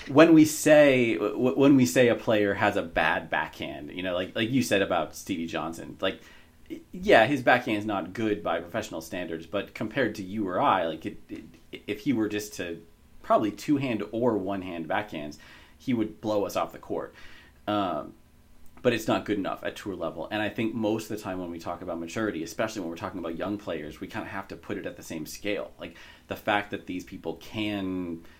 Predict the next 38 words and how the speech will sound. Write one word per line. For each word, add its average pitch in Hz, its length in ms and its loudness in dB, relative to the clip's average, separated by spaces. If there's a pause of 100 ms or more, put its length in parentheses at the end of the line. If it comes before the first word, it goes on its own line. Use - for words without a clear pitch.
(280)
it 104 180 -6 (300)
can 120 280 -2
be 98 120 -4
thrown 98 400 -4
into 90 200 -4
this 85 280 -10
really 90 480 -4 (220)
bizarre, 92 720 0
challenging 92 800 -6
lifestyle. 82 760 0
I 76 40 -4
mean, 69 220 -12
different 92 360 -6
country 92 400 -4
every 87 200 -8
week 87 240 -6
or 92 80 -6
two, 85 380 -8 (520)
uh, - 280 -6 (1000)
l-, 113 100 -16
living 110 800 4
and 92 80 0
traveling 95 420 4
with 90 140 -4
a - 40 -8
circle 98 300 -2
of 92 80 -4
just 87 140 -10
a 87 40 -8
handful 92 440 -4
of 87 120 -8
people 92 460 -4
that 82 120 -4
you're 85 120 -4
technically 92 460 -2
the 82 100 -4
boss 78 420 4
of, 101 400 2